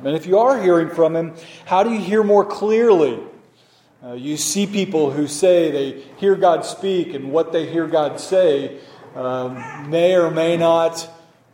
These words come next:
line up with how he's revealed himself in the Bible. Uh, it's a confusing topic. Uh, there is a book called,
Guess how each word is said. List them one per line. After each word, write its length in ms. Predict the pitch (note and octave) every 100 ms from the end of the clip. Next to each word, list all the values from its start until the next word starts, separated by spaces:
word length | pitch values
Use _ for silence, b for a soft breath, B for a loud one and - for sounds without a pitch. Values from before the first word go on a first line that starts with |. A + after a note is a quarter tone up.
| C3+
line 420 | C#3 E3+ F3+ F3+
up 300 | G#3 G3 -
with 100 | D3
how 220 | D#3 D#3+ F3
he's 200 | F3 D3
revealed 560 | E3+ C#3+ F3 F#3+ F#3
himself 720 | E3 B2 - D#3+ C#3+ C#3+ -
in 120 | E3+
the 60 | C#3+
Bible. 540 | C3 E3+ G3+ D3+ A#2 - - _ _ b b b b b b
Uh, 260 | C3 C3 C3+
it's 200 | D#3 D#3
a 80 | F3+
confusing 960 | - - F3+ - F3+ G3+ G#3+ G#3+ G3+
topic. 580 | - G#3 A#3+ - - - - b b b b
Uh, 80 | C3
there 280 | D#3+ F3 F3
is 200 | E3+ E3+
a 180 | D#3+
book 420 | D3+ F3 G3 G3 -
called, 560 | F3+ D#3+ D#3+ D3 E3